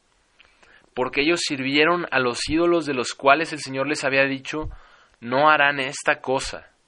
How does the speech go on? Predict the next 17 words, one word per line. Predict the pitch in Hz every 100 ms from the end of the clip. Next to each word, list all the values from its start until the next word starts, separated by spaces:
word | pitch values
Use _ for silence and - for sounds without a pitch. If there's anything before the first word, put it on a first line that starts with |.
| _ _ _ _ _ _ _ _ _ _ _ _ _ -
Y | 110
el |
Señor | - 131 135
testificó | 151 160 - - - 143 156
en |
contra | 143 151 151 151
de | 143
Israel | 117 120 127 156 165 _ _ _ -
y | 117
en |
contra | 110 135 151 160
de | 143
Judá | - 120 127 175 214 _ _ _ _ _ _ _
por | 127 123
todos | - 147 170 185
los | 170 -
profetas, | 123 120 131 131 151 151 -